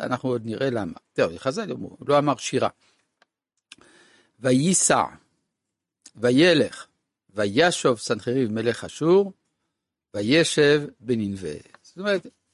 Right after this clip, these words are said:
הוא חוזר, אה, כמעט לבדו.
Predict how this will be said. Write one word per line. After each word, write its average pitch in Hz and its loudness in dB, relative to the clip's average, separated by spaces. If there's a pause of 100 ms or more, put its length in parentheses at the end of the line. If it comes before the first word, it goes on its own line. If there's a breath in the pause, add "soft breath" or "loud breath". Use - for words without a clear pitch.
(240)
הוא 170 -2 (220)
חוזר, 135 0 (760 soft breath)
אה, 98 -2 (100)
כמעט 131 0
לבדו. 127 4